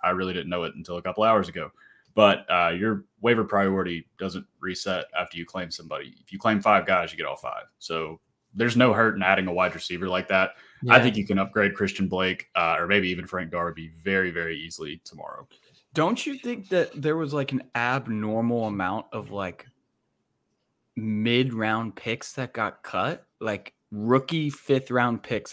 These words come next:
Speaker 3: I saw, I don't know how many, like, a handful of 'em get cut.
Speaker 2: Well, there was a guy from Tennessee, Des-, Des Patrick,
Speaker 1: Yeah, they
Speaker 2: uh,
Speaker 1: traded up
Speaker 2: Des
Speaker 1: for him.
Speaker 2: Fitzpatrick. They traded up for
Speaker 1: Yeah,
Speaker 2: him in
Speaker 1: they
Speaker 2: the fourth
Speaker 1: traded up for
Speaker 2: round,
Speaker 1: him.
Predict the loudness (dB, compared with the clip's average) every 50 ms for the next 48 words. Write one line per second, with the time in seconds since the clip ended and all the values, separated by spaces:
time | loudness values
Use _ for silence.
0 | -2 2 2 2 2 0 0 0 2 2 2 2 0 0 -2 0 0 0 0 -2
1 | -2 -2 -2 -2 0 0 0 -2 -2 -4 -4 -4 -4 -4 -4 -4 -4 -2 0 0
2 | 2 2 0 -2 -4 -4 -4 -2 -2 -2 -2 -2 -2 -4 -4 -6 -6 -8 -10 -10
3 | -10 -12 -14 -12 -12 -12 -12 _ _ _ _ _ _ _ 2 4 6 6 6 6
4 | 4 6 6 8 6 6 4 0 -4 -2 0 0 0 2 0 -2 0 2 4 4
5 | 4 4 4 4 4 4 4 2 -2 -10 _ _ _ _ _ 2 2 2 2 4
6 | 6 6 6 6 6 4 4 4 4 4 2 2 2 4 4 6 8 8 8 8
7 | 8 8 8 8 8 6 6 6 8 8 8 8 8 6 4 2 2 2 2 4
8 | 4 4 6 6 6 6 6 4 2 4 4 6 6 6 6 4 4 6 8 8
9 | 8 8 8 8 10 10 8 6 4 2 -4